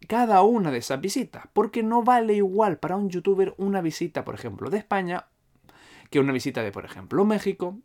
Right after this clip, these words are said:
o un saludo a todos los de México. No es lo mismo una visita, por ejemplo, a Argentina,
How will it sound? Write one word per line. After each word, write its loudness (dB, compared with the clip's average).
o 0
un 2
saludo -6
a -8
todos -6
los -4
de 0
México. -6
No 4
es 6
lo 4
mismo 2
una 0
visita, -4
por -10
ejemplo, -14
a -10
Argentina, -2